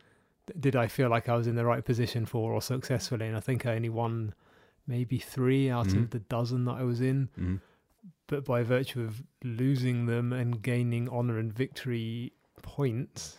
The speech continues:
Speaker 2: Mm-hmm.
Speaker 1: weirdly, you l-, earn victory points by losing battles if you have the right setup. Uh, I ended up with the, the biggest bonus at the end and
Speaker 2: Mm-hmm.
Speaker 1: somehow jumped the track.
Speaker 2: As Simon says, a victory point based game. There are two main tracks, the victory points track and the honor track, and they both,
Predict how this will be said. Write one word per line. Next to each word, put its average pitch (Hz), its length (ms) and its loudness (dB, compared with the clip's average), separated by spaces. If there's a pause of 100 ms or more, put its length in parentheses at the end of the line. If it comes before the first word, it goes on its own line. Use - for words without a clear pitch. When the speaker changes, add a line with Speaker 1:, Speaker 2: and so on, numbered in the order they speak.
Speaker 2:
Mm-hmm. 98 180 2 (160)
Speaker 1:
weirdly, 117 280 -4
you 120 340 0
l-, 139 280 0 (220)
earn 131 220 6
victory 143 320 2
points 135 280 4
by 127 160 0
losing 131 360 6
battles 113 320 -2
if 127 140 0
you 117 80 2
have 120 160 2
the 123 120 0
right 123 260 2
setup. 120 540 -4 (560)
Uh, 127 320 -8
I 117 140 -8
ended 113 280 -4
up - 220 -4
with 113 100 -4
the, 120 160 0 (100)
the 123 80 -4
biggest 123 340 -2
bonus 123 340 0
at 143 80 -4
the 135 80 -2
end 127 180 -2
and 113 240 -2 (240)
Speaker 2:
Mm-hmm. 95 160 6
Speaker 1:
somehow 123 240 2
jumped 127 300 -2
the 120 40 -2
track. - 400 -2 (680)
Speaker 2:
As 123 140 8
Simon 107 200 8
says, 104 160 4
a 101 80 6
victory 113 300 6
point 95 260 4
based 90 220 2
game. 95 360 6
There 95 120 6
are 95 60 6
two 123 180 8
main 98 320 8
tracks, - 440 2
the 87 180 -2
victory 104 320 -2
points 95 220 0
track 92 360 2
and 85 160 0
the 85 80 -2
honor 90 240 2
track, 92 340 0
and 92 140 4
they 92 80 6
both, 95 500 4